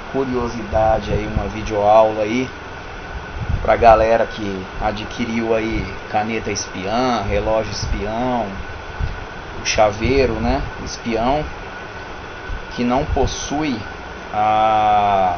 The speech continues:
memória interna, tá? Ou seja, a gente vai configurar hora e data através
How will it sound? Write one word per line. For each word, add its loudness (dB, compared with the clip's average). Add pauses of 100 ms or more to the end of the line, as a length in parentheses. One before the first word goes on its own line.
(100)
memória 4
interna, 2 (380)
tá? 2 (720)
Ou 2
seja, 0 (220)
a -6
gente -4
vai 4 (380)
configurar 0 (340)
hora 6
e -2
data 2 (440)
através 4